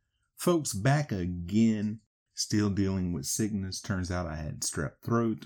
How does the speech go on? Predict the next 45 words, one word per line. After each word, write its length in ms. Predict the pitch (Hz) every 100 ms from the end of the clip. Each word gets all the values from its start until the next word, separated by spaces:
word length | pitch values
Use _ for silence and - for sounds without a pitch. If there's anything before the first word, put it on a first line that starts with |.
| 98
so 300 | - - 80
still 260 | - - 85
trying 260 | - 82 82
to 60 |
get 140 | 85 82
over 240 | 78 76
that. 560 | 73 87 95 90 73 - _ _ _ _ _ _ 80
And 380 | 82 73 85 - _
as 160 | 98 95
I 80 | 117
am 160 | 110
recording 520 | 92 78 117 104 90 82
this, 280 | 82 - -
it 160 | 92 82
is 100 | 80
just 480 | 82 85 80 - - _ _ -
pouring 540 | - 135 110 73 62 67
down 380 | 71 65 50
rain, 420 | 55 65 50 50 - _ _ -
and 140 | 82
we're 180 | 87 80
expected 480 | 69 - 76 69 71
to 60 | 76
get 160 | 73
rain 440 | - 69 71 71 - _ -
all 220 | 71 67
day 180 | - 52
long. 400 | 58 - - - - _ _ _ _ -
The 100 | 78
whole 300 | 92 87 - 90
area, 600 | 85 90 73 - - - _ -
most 300 | 87 87 -
of 80 | 73
the 100 | 73
schools 380 | - 82 78 73
are 60 |
not 240 | 78 71 76
going 420 | 80 80 69 73 -
today 480 | 78 71 73 71
because 420 | 69 73 78 78 80
of 160 | 76
the 120 | 73
rain 480 | 73 87 82 78 76
and 200 | 71 78
wind 380 | 80 78 69